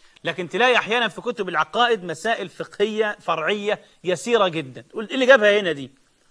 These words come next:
آه، جات لي مصلحة، جات لي لسبب. السبب إن أصيبت هذه الشعائر الفرعية بشيء من الهجوم في وقت من الأوقات، فاضطر أهل العلم لوضعها في مصاف العقيدة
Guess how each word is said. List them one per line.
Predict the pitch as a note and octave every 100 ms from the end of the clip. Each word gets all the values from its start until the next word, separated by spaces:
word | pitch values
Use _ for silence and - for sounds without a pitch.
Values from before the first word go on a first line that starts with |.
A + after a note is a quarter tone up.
| _
آه، | C#3
جات | G3 F#3+
لي | G3
مصلحة، | E3+ A3+ B3+ C3+ - _ _ F#3+
جات | G#3+
لي | F3 E3
لسبب. | D#3 A3 B3+ D3+ - _ _ _ _ _ _ -
السبب | - A3 B3 G3
إن | F3 E3+
أصيبت | E3 D3+ - D4+ A#3+ A3 -
هذه | F#3 B3+ G3+ F#3
الشعائر | F3+ D#3+ D#3+ E3+ A#3+ A#3+ A#3 - _ _ _ _
الفرعية | D#3 D3 D#3 D3+ A3+ B3+ B3 -
بشيء | D3+ D3+ F#3 G3+ G#3 G#3 - A3+ B3+
من | G#3+
الهجوم | G3 G3+ F#3+ D4 D4 G3+
في | D3+
وقت | A3+ A#3 G#3
من | G3
الأوقات، | F#3+ F#3 A#3+ C4 C4 _ _ _ _ _
فاضطر | - F#3 - C#4 D#4 C4
أهل | B3 C4+ A#3+
العلم | A3 G3+ C#4 C4 G#3+
لوضعها | G#3 F3 F3+ A#3 G#3
في | G3+
مصاف | F3+ D#3+ G#3 A3+ A3 F#3+
العقيدة | E3 - D#3 B2